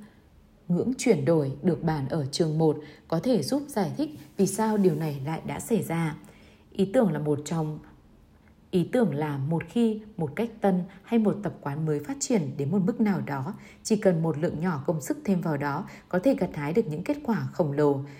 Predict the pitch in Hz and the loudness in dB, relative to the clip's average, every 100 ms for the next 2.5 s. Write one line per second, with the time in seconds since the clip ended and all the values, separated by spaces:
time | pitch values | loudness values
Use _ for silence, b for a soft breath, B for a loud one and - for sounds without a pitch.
0 | B - 208 - 208 196 185 220 220 160 | B 0 0 4 4 6 2 2 2 2
1 | 175 156 - 165 160 - 143 139 208 208 | -2 -4 -6 -4 -4 -4 -6 2 2 2
2 | 175 - 175 147 220 | -4 -4 -4 -2 -4